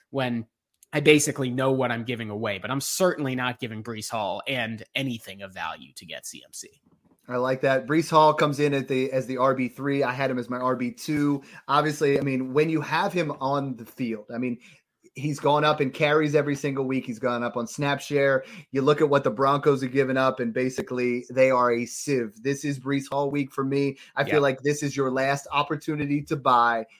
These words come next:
Speaker 2: before he explodes, because the yards per touch are there. They're still top in the N F L. You know, the Broncos gave up over thirty fantasy points a game right now. They are going to be giving up that to Breece Hall.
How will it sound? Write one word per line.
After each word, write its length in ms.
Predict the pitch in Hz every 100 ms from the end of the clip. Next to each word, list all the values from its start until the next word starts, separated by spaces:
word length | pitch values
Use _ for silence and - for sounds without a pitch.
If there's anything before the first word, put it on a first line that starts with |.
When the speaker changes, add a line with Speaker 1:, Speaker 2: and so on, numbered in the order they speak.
| _
Speaker 2:
before 380 | 139 135 139 135
he 160 | 135 123
explodes, 500 | - - 127 117 -
because 260 | 143 165
the 80 | 151
yards 440 | 147 151 180 185
per 200 | - 170
touch 400 | 147 160 175 - - _ -
are 160 | 143 139
there. 340 | 135 120 107
They're 120 | 143 147
still 300 | 147 151 135
top 300 | 147 123 131
in 60 |
the 100 | 123
N 100 | 120
F 140 | 113 120
L. 160 | 110 _ - -
You 100 | 135
know, 260 | 135 131 135 143
the 80 | 139
Broncos 480 | 143 147 147 143
gave 240 | 131 147 147
up 240 | 135 135 _ _ _ _ _ _ _ _
over 560 | 156 165 160 165 143 - _ _ -
thirty 240 | 156 147
fantasy 400 | 147 139 135 127
points 280 | 113 120 110
a 60 |
game 240 | 110 110 107
right 160 | 104
now. 240 | 107 104 117
They 200 | 127 135
are 200 | 135 131
going 280 | 131 131 131
to 100 | -
be 100 | 131
giving 260 | 120 131 127
up 160 | 127 120
that 200 | 123 117
to 80 | 113
Breece 300 | 123 123 -
Hall. 340 | 131 131 -